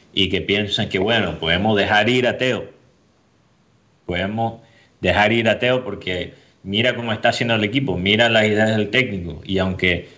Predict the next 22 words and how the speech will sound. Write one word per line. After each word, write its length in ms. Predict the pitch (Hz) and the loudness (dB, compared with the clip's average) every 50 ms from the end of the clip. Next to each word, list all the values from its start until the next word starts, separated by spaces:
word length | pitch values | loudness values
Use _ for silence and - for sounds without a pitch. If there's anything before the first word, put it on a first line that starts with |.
| - _ _ _ _ _ | -20 _ _ _ _ _
yo 140 | 98 101 98 | -2 -2 0
siento 340 | - 123 120 120 117 127 110 | 0 0 -2 0 0 -2 0
que 80 | 113 | 0
Amaranto 400 | 110 101 101 98 107 101 117 107 | 0 2 2 2 2 0 -2 -2
Perea 240 | - 110 104 107 107 | -2 0 2 2 0
es 60 | 107 | 0
un 100 | 107 107 | 0 -2
buen 220 | 107 110 107 104 - | 0 -2 -2 0 0
técnico, 680 | 117 117 117 117 - - 98 90 82 90 90 120 131 - - _ _ _ _ _ _ _ _ _ _ _ _ _ _ _ _ | 0 0 0 -2 -4 -6 -6 -4 -4 -4 -6 -6 -8 -12 -16 _ _ _ _ _ _ _ _ _ _ _ _ _ _ _ _
no 480 | 95 95 98 98 104 107 107 107 107 | -6 -2 -2 0 2 2 0 0 -2
creo 280 | - - 117 117 117 113 | -2 0 0 0 0 0
que 160 | - 107 98 | 0 -2 0
debemos 680 | 90 92 92 92 90 92 95 104 110 113 113 113 - | 0 0 2 2 2 2 2 2 0 -2 -4 -4 -4
simplemente 1000 | - - 113 104 - 110 110 101 104 104 104 107 104 - - 117 117 113 - - - - - _ _ _ _ _ | -4 -4 -4 -4 -2 -2 0 0 2 0 0 0 -4 -2 -2 -2 -2 -2 -4 -8 -16 -20 -20 _ _ _ _ _
dejar 440 | - 98 95 90 82 90 92 95 107 | -6 -2 -2 0 2 4 2 4 4
ir 200 | 117 117 113 113 | 2 2 4 4
a 120 | 107 104 - | 2 2 2
Teo 240 | 110 107 110 113 110 | 0 2 2 2 2
gratis, 640 | 110 120 131 131 - - - - - - - - - _ _ _ | 2 2 2 2 -2 -8 -14 -16 -16 -18 -18 -20 -20 _ _ _
de 140 | - 90 92 | -2 -2 -2
esa 240 | 104 - - 113 | -2 -2 -4 -2
manera. 480 | 107 104 104 113 120 117 92 76 80 - | -2 -2 0 0 0 -2 -2 -4 -10 -14